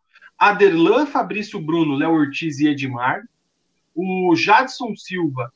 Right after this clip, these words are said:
e o Eric Ramírez, depois entrou o Luciano, o Praxedes, depois entrou o Pedrinho, ex-Atlético, Arthur, Ítalo e Elinho. Entraram também o Alejandro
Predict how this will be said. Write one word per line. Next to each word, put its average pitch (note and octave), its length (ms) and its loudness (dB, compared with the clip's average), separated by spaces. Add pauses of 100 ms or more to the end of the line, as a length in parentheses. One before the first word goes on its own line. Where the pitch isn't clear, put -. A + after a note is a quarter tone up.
e G#3+ 80 -8
o G3 120 -2
Eric F#3 320 -2
Ramírez, C#3+ 600 -4
depois D#3 360 -2
entrou C#3 300 -2
o C3+ 60 -4
Luciano, C3 520 -4 (760)
o G3+ 120 -4
Praxedes, A3 1000 0
depois E3 400 0
entrou D#3 340 2
o C#3 100 0
Pedrinho, G3 720 2
ex-Atlético, D3+ 960 0 (680)
Arthur, A#3+ 640 4 (260)
Ítalo D#4 680 0 (140)
e A3+ 120 -4
Elinho. G3 540 0 (260)
Entraram E3+ 460 2
também D#3 300 -2
o D#3 100 0
Alejandro E3+ 720 -2